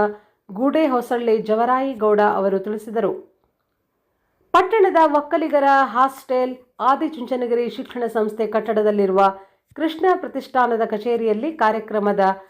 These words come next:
ಆಹ್ವಾನ ಪತ್ರಿಕೆಗಳನ್ನು ಬಿಡುಗಡೆ ಮಾಡಿ ಮಾತನಾಡಿದರು. ಕೃಷ್ಣ ಅವರ ಒಡನಾಡಿಗಳಾದ ಕರ್ನಾಟಕ ವಿಧಾನಸಭೆಯ ಮಾಜಿ ಅಧ್ಯಕ್ಷ ರಮೇಶ್ ಕುಮಾರ್ ಕಾರ್ಯಕ್ರಮವನ್ನು ಉದ್ಘಾಟನೆ ಮಾಡುವರು. ಶಾಸಕ ಎಚ್ ಟಿ ಮಂಜು ವಿವಿಧ ಕ್ಷೇತ್ರಗಳಲ್ಲಿ ಸಾಧನೆ ಮಾಡಿದ ಸಾಧಕರಿಗೆ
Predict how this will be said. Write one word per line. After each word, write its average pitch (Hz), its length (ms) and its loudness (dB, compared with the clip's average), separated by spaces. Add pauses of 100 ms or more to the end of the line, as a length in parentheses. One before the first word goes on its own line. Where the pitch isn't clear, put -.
(220)
ಆಹ್ವಾನ 254 480 2
ಪತ್ರಿಕೆಗಳನ್ನು 208 680 -2
ಬಿಡುಗಡೆ 208 360 0
ಮಾಡಿ 190 300 2
ಮಾತನಾಡಿದರು. 208 1000 -2 (680)
ಕೃಷ್ಣ 370 300 2 (160)
ಅವರ 285 200 2 (200)
ಒಡನಾಡಿಗಳಾದ 247 800 0
ಕರ್ನಾಟಕ 254 520 -4
ವಿಧಾನಸಭೆಯ 220 600 -2
ಮಾಜಿ 214 340 0
ಅಧ್ಯಕ್ಷ 208 380 -6 (560)
ರಮೇಶ್ 254 400 2
ಕುಮಾರ್ 220 360 0
ಕಾರ್ಯಕ್ರಮವನ್ನು 226 800 0
ಉದ್ಘಾಟನೆ 208 440 -6
ಮಾಡುವರು. 226 720 -2 (600)
ಶಾಸಕ 294 500 2
ಎಚ್ 233 260 -2
ಟಿ 285 100 -8
ಮಂಜು 240 360 -4
ವಿವಿಧ 247 280 -6
ಕ್ಷೇತ್ರಗಳಲ್ಲಿ 220 640 -4
ಸಾಧನೆ 220 400 -2
ಮಾಡಿದ 208 280 -2
ಸಾಧಕರಿಗೆ 196 880 -2